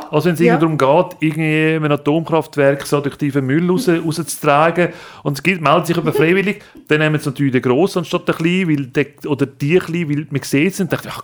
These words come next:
Speaker 1: Gott sei Dank kann ich das nicht müssen machen. Ja, geh du, geh du, ist gut.» Ja, ja.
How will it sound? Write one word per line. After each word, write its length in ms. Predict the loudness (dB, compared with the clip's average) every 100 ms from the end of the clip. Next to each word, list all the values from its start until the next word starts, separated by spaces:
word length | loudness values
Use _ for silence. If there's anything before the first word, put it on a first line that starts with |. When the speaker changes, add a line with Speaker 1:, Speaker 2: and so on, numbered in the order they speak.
| -10
Speaker 1:
Gott 200 | -10 -10
sei 80 | -12 -12
Dank 180 | -14
kann 180 | -14 -16
ich 140 | -14 -16
das 160 | -16
nicht 140 | -18 -18
müssen 180 | -20
machen. 240 | -18 -14 -12
Ja, 360 | -12 -12 -10 -8
geh 60 | -6
du, 240 | -4 -4
geh 160 | -6 -10
du, 220 | -10 -12
ist 140 | -10
gut.» 280 | -8 -8 -10
Ja, 60 |
ja. 40 | -14